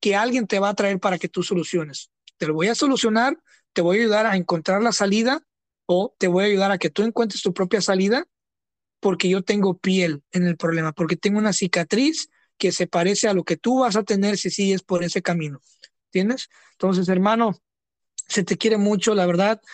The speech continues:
Este, espero verte en Manzanillo muy pronto, tomarnos un cafecito, platicar,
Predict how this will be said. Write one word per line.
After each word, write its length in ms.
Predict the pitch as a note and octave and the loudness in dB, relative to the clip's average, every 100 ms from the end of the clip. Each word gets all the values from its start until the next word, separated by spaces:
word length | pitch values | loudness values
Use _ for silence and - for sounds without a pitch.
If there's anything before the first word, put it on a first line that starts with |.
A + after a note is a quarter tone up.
| - - - | -20 -20 -4
Este, 840 | F#3 F3 - - F3+ E3+ E3 F3 F3 | -2 0 -2 -2 0 2 0 0 -2
espero 300 | F3 G#3 G#3 | 0 0 2
verte 220 | G#3+ G#3 | 0 0
en 60 | G#3 | 0
Manzanillo 480 | F#3 F#3+ F#3 G3+ | 0 0 0 0
muy 160 | G3 G3 | 0 0
pronto, 460 | F3+ A3+ B3 B3+ G#3+ | 0 -2 0 -2 0
tomarnos 420 | F3+ F#3+ G3+ F#3+ | 0 0 0 0
un 100 | G3+ | 0
cafecito, 600 | G3+ F3+ D#3+ G3+ F#3+ G3 | -2 -2 -2 -4 -2 -4
platicar, 640 | F3 - E3+ A3 A#3+ A#3+ | -4 -6 -4 -2 -2 -4